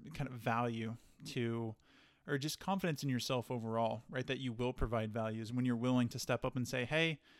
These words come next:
look, you know, I know that this is, you know, I'm very thankful for this offer, but do we have some room? Like, is there, can we, you know, bump this up? Can we do this or that?" Um,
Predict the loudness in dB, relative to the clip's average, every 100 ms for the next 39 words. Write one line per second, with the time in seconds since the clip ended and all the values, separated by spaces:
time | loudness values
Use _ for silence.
0 | -20 _ _ _ -2 0 0 -8 _ -6
1 | -4 -2 0 2 4 4 4 4 4 4
2 | 2 -2 -8 -10 -18 -20 _ -6 -4 -2
3 | -6 -2 0 0 2 4 4 2 0 -2
4 | -4 -4 2 2 2 0 -6 -8 -20 -12
5 | -2 0 2 2 2 2 2 4 6 6
6 | 6 4 0 0 2 4 4 2 -4 -4
7 | 0 0 0 -4 -6 -6 -4 0 0 2
8 | 2 2 2 2 2 0 0 2 2 4
9 | 2 0 0 2 2 2 -2 -20 -20 -20
10 | -20 -10 -6 -6 -8 -12